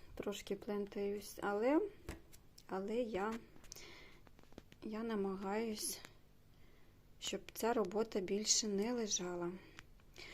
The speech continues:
Тож, побачимось у наступних звітах. Побачимо, що в мене навишивається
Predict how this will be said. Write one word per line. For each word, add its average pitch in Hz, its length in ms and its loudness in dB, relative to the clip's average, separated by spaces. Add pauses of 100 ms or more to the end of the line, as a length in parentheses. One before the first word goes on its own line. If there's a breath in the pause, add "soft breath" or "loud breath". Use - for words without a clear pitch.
(320 loud breath)
Тож, - 420 10
побачимось 233 840 6
у 233 40 6
наступних 214 680 4
звітах. 240 640 4 (680 loud breath)
Побачимо, 208 500 4
що 233 200 4
в 214 40 0
мене 202 240 6
навишивається 190 1120 2